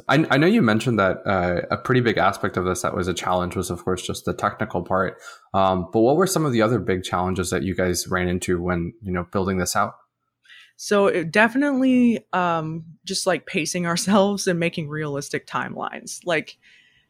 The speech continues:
Speaker 2: I,
Speaker 1: Mm-hmm.
Speaker 2: I don't think it's unique to us. It's like every, every studio that's ever talked about this has had the same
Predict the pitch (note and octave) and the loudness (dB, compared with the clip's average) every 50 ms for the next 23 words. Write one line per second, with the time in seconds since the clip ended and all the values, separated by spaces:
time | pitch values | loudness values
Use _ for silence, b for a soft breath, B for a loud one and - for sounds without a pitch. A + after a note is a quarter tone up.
0 | b - - G#3+ A#3 B3 - B3+ C#4+ E4+ F#4+ F#4 - D4+ C4 - A#3+ A#3 - - | b -4 -2 0 0 2 2 2 4 4 2 2 2 2 2 2 0 0 0 -2
1 | - F3+ F3+ - - G3 G#3 G#3+ A3 G#3 G#3+ G#3+ - - - - - - F3 F3 | -6 -6 -8 -6 -2 2 6 6 8 8 6 4 2 0 -6 -4 -2 0 0 2
2 | F3+ - - - - - A#3 A#3 - - D#4+ D#4+ D4 - - - G3 F3+ D#3+ F#3+ | 0 -2 -6 -8 -4 -2 0 0 0 2 2 2 2 0 0 0 0 0 2 0
3 | F#3 F#3 - _ _ - A#3+ C4 A#3+ B3 C4+ B3 A3+ A#3 - - G#3 F#3+ F3 F#3 | -2 -2 -2 _ _ 0 2 2 2 4 2 2 2 0 -2 -4 -2 -2 0 0
4 | F3 E3+ E3 E3 D3+ D3+ D3+ - F#3 F3 D#3 D#3 - - D#3+ C#3 C#3 D#3 C#3+ C#3 | 0 0 0 -2 -2 -4 -4 -4 -4 -4 -4 -4 -4 -2 -2 -2 -2 -4 -6 -4
5 | C#3+ C3+ B2 C#3 B2+ - - D#3 - - D#3+ C3+ - C#3 C3 - - D3 C3 C3+ | -4 -6 -6 -8 -10 -8 -10 -10 -8 -6 -6 -6 -6 -6 -6 -6 -4 -4 -6 -6
6 | B2+ C3 - | -8 -10 -12